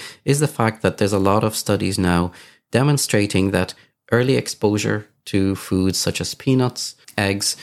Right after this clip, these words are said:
can actually reduce your chances of developing allergies to them, um, by up to eighty percent. So it can have a significant impact.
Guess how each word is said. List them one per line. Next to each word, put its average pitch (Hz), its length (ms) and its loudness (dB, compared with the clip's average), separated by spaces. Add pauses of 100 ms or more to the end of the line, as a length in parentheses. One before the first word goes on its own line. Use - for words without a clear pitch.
(140)
can 107 180 -2
actually 139 460 0
reduce 117 720 0
your 95 100 2
chances 92 640 -2
of 87 140 -2
developing 104 560 0
allergies 92 600 0
to 147 220 0
them, 95 240 2 (600)
um, 90 420 -2 (380)
by 95 180 0
up - 140 -2
to - 120 0
eighty 92 180 0
percent. - 520 -4 (220)
So 98 360 0
it 95 120 -2
can 98 160 0
have 101 140 0
a 101 40 0
significant 104 720 0
impact. - 520 -2